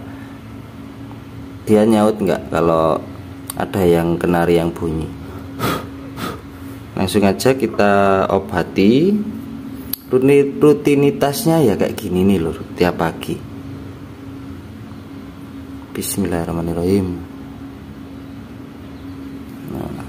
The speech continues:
Wuh, perih nih, pasti.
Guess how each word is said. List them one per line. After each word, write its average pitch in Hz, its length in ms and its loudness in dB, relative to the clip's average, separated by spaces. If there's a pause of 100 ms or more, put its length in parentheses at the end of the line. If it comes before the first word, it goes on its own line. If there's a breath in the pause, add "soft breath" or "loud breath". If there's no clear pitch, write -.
(1080)
Wuh, - 320 4 (240)
perih 95 320 4
nih, 82 240 0 (320)
pasti. - 480 0